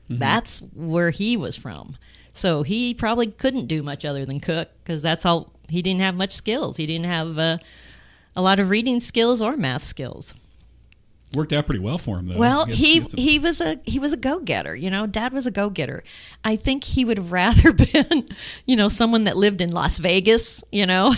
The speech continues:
Speaker 2: <laughs> and worked the casino scene.
Speaker 1: Oh,
Speaker 2: I think,
Speaker 1: yeah? Is
Speaker 2: I
Speaker 1: that
Speaker 2: think
Speaker 1: his
Speaker 2: that's
Speaker 1: style?
Speaker 2: what he would have liked to
Speaker 1: <laughs>
Speaker 2: do as a man, as a grown up adult. But he wound up with, you know,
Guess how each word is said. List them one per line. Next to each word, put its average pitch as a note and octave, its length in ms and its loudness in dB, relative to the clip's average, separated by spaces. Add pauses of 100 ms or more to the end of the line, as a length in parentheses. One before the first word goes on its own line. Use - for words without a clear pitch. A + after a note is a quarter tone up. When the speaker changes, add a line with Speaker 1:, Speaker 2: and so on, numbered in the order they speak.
(100)
Speaker 2:
<laughs> - 140 -4
and A#3 100 2
worked G3+ 360 0
the G3 320 0 (240)
casino A3+ 520 0
scene. A3 400 0
Speaker 1:
Oh, C#3 60 4
Speaker 2:
I C#3+ 80 4
think, D3 40 6
Speaker 1:
yeah? D3 120 4
Is - 300 -6
Speaker 2:
I F3 80 8
Speaker 1:
that D#3+ 100 6
Speaker 2:
think - 40 6
Speaker 1:
his - 180 4
Speaker 2:
that's A3+ 260 6
Speaker 1:
style? C#4+ 100 0
Speaker 2:
what C4+ 120 6
he C4+ 100 8
would A3 160 2
have E3 140 -4
liked F3+ 680 0
to E4+ 120 4
Speaker 1:
<laughs> - 0 -
Speaker 2:
do D#4+ 500 -2
as A3 180 -4
a A#3+ 60 -4
man, G3 380 2
as F3 100 -2
a G3 60 -6
grown F#3 280 -2
up F3+ 120 -2 (140)
adult. E3+ 420 -4 (300)
But A#3+ 120 0
he B3 80 0
wound G#3+ 260 0
up G3 140 0
with, F#3 260 -4
you F#3+ 120 0
know, C#3+ 160 -4